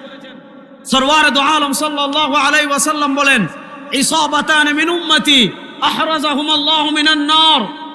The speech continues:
ইসাবাতান মিন উম্মতি আহরাজাহুম আল্লাহু মিনান নার। ইসাবাতান মিন উম্মতি আহরাজাহুম আল্লাহু মিনান নার।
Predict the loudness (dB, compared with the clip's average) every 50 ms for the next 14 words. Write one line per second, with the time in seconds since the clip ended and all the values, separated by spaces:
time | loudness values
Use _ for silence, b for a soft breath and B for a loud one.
0 | -8 -4 -4 -2 0 2 2 2 2 2 0 2 2 2 4 4 2 2 0 0
1 | -2 -4 -2 0 0 0 2 2 2 2 2 0 -2 -4 -10 -16 -4 -2 0 2
2 | 2 2 2 2 2 0 0 -2 -2 -2 -2 -2 -2 0 0 2 2 2 0 2
3 | 2 2 2 2 2 2 4 4 4 2 2 -2 -6 -12 -14 -12 -6 -2 -2 0
4 | 0 0 0 2 2 0 2 2 2 2 2 2 0 0 -2 -2 -4 -2 0 0
5 | 0 2 2 2 4 2 0 -4 -10 -14 -4 -2 0 0 2 0 0 0 0 -2
6 | -2 -2 -2 -2 -2 -2 0 0 0 0 0 0 0 2 2 0 2 2 2 4
7 | 4 4 4